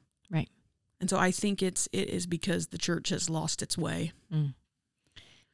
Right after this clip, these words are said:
Speaker 1: Okay, 'cause I was gonna say something similar. Uh, j-, I just think it's interesting that you came out a little bit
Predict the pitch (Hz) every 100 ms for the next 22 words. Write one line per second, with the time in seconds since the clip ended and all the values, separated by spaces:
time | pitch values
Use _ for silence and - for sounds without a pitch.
0 | - 208 180 190 175 170 170 160 156 156
1 | - - 269 269 156 107 - - _ _
2 | 175 151 170 180 - 202 180 190 190 175
3 | 170 147 - 214 214 196 170 165 151 -
4 | 156 170 202 180 160 151